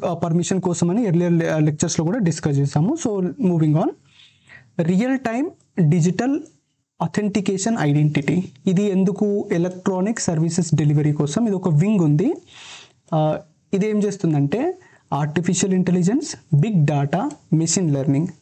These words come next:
ఈ టెక్నాలజీస్‌ని యూజ్ చేసుకొని ఇన్‌స్టంట్‌గా రియల్ టైమ్‌లో అథెంటికేట్ చేస్తుంది. వేటి సర్వీసెస్ కోసం? ఈ ఫోర్ సర్వీసెస్ కోసం. ఈ ఫోర్ సర్వీసెస్ ఎంతో ఫుట్ నోట్‌లో ఇచ్చారు, ఒకసారి చూద్దాం. దోస్త్,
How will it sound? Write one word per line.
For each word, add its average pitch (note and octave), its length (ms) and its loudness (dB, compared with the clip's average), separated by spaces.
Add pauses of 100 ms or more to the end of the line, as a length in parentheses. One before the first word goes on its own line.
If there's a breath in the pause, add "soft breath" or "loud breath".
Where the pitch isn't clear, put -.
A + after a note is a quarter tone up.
(280)
ఈ F#3+ 120 2
టెక్నాలజీస్‌ని G3 720 0
యూజ్ E3 380 2
చేసుకొని D3+ 540 0 (340 loud breath)
ఇన్‌స్టంట్‌గా G#3 840 -2 (100)
రియల్ A3+ 340 0
టైమ్‌లో G#3+ 380 -2
అథెంటికేట్ F3 600 0
చేస్తుంది. C3+ 640 -2 (440 loud breath)
వేటి G3 260 0
సర్వీసెస్ G3+ 500 -4
కోసం? G3+ 440 -2
ఈ F#3+ 120 2
ఫోర్ F#3 300 -2
సర్వీసెస్ D3+ 500 -2
కోసం. E3+ 320 -4 (300 loud breath)
ఈ - 20 0
ఫోర్ G#3+ 280 -6
సర్వీసెస్ G3+ 400 -2
ఎంతో F#3 240 0
ఫుట్ A#3 300 -4
నోట్‌లో G#3+ 300 -2
ఇచ్చారు, F3+ 260 -4
ఒకసారి C#3+ 360 -2
చూద్దాం. - 220 -4 (1000 loud breath)
దోస్త్, D#3 460 0